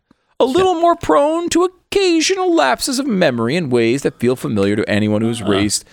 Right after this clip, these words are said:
Speaker 1: reached their ninth decade or as a parent who has.
Speaker 2: Or anyone
Speaker 1: And
Speaker 2: who is developing dementia.
Speaker 1: Yeah. And,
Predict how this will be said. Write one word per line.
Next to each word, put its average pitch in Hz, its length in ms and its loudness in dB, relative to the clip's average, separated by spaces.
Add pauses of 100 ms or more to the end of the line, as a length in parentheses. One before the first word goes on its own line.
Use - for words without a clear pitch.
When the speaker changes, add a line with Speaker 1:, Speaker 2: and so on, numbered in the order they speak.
(180)
Speaker 1:
reached 127 280 -2
their 110 120 2
ninth 98 400 -2
decade 92 460 -2 (320)
or 101 120 0
as 92 100 -2
a 95 60 -2
parent 92 360 -4
who 87 120 -6
has. 90 340 -6 (320)
Speaker 2:
Or 104 180 2
anyone 120 260 2
Speaker 1:
And 120 100 -4
Speaker 2:
who 95 160 -2
is 85 140 -4
developing 90 680 -2
dementia. 104 500 -4 (100)
Speaker 1:
Yeah. 120 200 -2 (920)
And, 160 280 -4